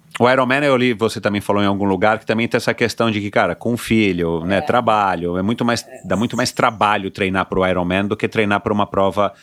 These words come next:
Speaker 1: que seja de uma prova de cem milhas, né? Você só corre e tá corrido, né?
Speaker 2: É.
Speaker 1: Você corre pra caramba, vai ter que pedalar, vai ter que nadar, é outra
Speaker 2: É.
Speaker 1: realidade.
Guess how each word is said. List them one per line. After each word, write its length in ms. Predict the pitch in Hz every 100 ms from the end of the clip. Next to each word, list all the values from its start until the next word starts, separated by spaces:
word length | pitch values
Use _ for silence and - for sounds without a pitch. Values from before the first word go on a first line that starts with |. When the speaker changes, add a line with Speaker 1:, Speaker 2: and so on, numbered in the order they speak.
| - _
Speaker 1:
que 100 | -
seja 280 | 110 98 95
de 40 | 95
uma 120 | 95
prova 300 | 92 98 95
de 100 | 92
cem 220 | - 107
milhas, 340 | 92 92 82 85
né? 80 |
Você 160 | 90 92
só 180 | - 104
corre 400 | - 110 107 120
e 40 |
tá 180 | 110 120
corrido, 480 | - 120 101 78 85 _ - - -
né? 140 | 101
Speaker 2:
É. 80 | 131
Speaker 1:
Você 160 | 113 123
corre 220 | 120 117
pra 160 | - 123
caramba, 400 | 120 107 120 120
vai 40 |
ter 120 | 120
que 80 | -
pedalar, 320 | 123 98 104 113
vai 80 | 110
ter 160 | 107 107
que 100 | 113
nadar, 460 | 104 87 95 113 - _ - - -
é 100 | 101
outra 220 | 107 107
Speaker 2:
É. 40 | 113
Speaker 1:
realidade. 720 | 113 113 104 98 85 -